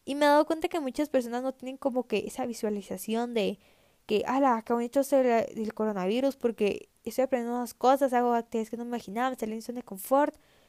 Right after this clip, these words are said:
y buscan nuevas cosas que hacer. No, o sea, muchas personas que están tan negativas como, "Ay, qué aburrido esta enfermedad, qué feo", y no le encuentran el sentido a la vida o, mm,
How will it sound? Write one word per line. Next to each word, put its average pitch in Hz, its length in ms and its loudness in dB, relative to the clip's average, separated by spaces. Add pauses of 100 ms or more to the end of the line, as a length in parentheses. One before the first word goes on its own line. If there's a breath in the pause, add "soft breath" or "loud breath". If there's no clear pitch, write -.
(220 soft breath)
y 247 160 2
buscan 247 400 -4
nuevas 302 160 -2
cosas 320 240 -2
que 302 80 -4
hacer. 302 260 0
No, 294 140 -4
o 269 160 -4
sea, 226 120 -6
muchas 247 360 -6
personas 240 440 -6
que - 80 -6
están 220 240 -10
tan 240 140 -4
negativas 233 360 -6
como, 233 200 -10
"Ay, 262 380 -8
qué - 100 -8
aburrido - 400 -6
esta - 160 -20
enfermedad, 247 800 -8
qué 262 80 -8
feo", - 420 -6 (460 soft breath)
y 247 80 -6
no 262 100 0
le 277 100 -2
encuentran 277 360 0
el 294 60 -6
sentido 233 300 -2
a 247 40 0
la 220 120 0
vida 240 400 2
o, 233 220 0
mm, - 340 -18